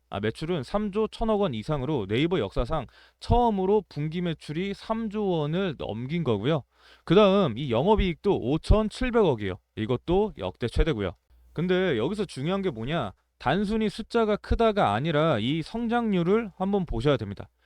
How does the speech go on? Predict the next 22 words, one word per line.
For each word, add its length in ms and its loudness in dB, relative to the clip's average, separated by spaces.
아, 100 -2
전년 300 2
대비 200 4
매출은 500 -2
십오점육 760 -2
퍼센트 380 0
증가, 300 -8
영업이익은 640 2
팔점육 640 -2
프로 160 10
증가요. 320 -4
쉽게 300 0
말해서 560 0
네이버가 480 -2
지금 380 -4
지속적으로 880 2
성장하고 680 -2
있다는 300 -2
겁니다. 320 -6
뭐 100 -4
차트만 400 2
보면 420 -2